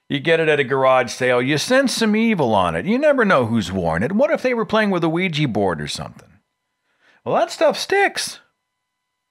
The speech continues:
Better cast those demons out, just in case, even if you're not sure. He believes Satan is a tool of God's love. God uses Satan to demonstrate himself. How screwed up is that?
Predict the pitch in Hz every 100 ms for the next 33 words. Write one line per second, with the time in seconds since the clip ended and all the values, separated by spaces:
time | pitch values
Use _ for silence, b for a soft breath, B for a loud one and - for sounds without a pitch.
0 | _ _ _ _ _ _ - 123 135 165
1 | 170 165 196 175 147 240 285 156 87 80
2 | 107 - - 302 - - 73 - 147 87
3 | 78 226 320 226 - 95 78 73 - 98
4 | 110 85 - - _ _ _ _ _ _
5 | _ _ B B B 160 185 175 156 -
6 | 175 208 170 127 117 110 117 - 160 170
7 | 123 117 101 107 107 101 113 98 78 -
8 | 131 160 151 123 208 202 196 - 135 131
9 | 120 120 92 117 113 98 - 87 71 69
10 | - - - - 170 202 170 - - 123
11 | 113 101 98 95 82 87 69